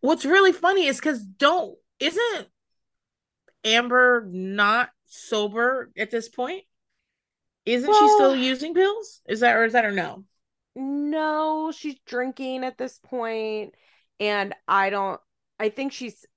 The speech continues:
Speaker 2: I don't know if it ever came out that she was using pills here. I don't think so. She doesn't really seem to be acting like she is.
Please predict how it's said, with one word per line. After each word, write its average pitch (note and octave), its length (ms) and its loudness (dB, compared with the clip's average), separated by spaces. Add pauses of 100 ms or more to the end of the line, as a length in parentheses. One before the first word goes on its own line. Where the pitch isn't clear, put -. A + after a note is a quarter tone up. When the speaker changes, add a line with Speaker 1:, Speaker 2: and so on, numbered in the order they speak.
Speaker 2:
I A#3 100 0
don't D4 200 -4
know F3+ 160 -2
if F3 100 -8
it F3 60 -14
ever D#3+ 220 -6
came - 180 -16
out - 140 -16
that - 120 -20
she - 120 -16
was - 120 -16
using - 320 -18
pills - 240 -18
here. - 140 -12
I F#3 80 -8
don't A#3 260 -6 (120)
think F3 220 -8
so. F#3+ 300 -4
She G#3+ 140 -12
doesn't D4 180 -6
really F4+ 200 -6
seem A#3+ 180 -10
to - 80 -20
be - 180 -10
acting A#3+ 460 -4
like C4 180 -8
she C#4+ 260 -10
is. C#4+ 560 -8